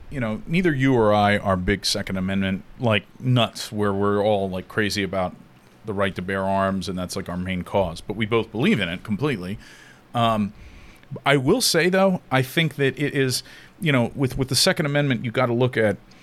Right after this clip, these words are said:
is this, uh, a way out of our political crisis? Like, for instance, we've seen the thing re-, recently where a lot of conservatives will make a big stand about their Second Amendment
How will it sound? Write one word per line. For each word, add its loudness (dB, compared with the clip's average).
is 2
this, 2
uh, 2
a 0
way 2
out 2
of -2
our 4
political 0
crisis? -2
Like, 0
for 0
instance, -4
we've -6
seen 0
the 0
thing 4
re-, -8
recently 0
where 2
a 2
lot 4
of -4
conservatives 0
will 2
make 2
a -2
big -2
stand 2
about 0
their 0
Second 0
Amendment 0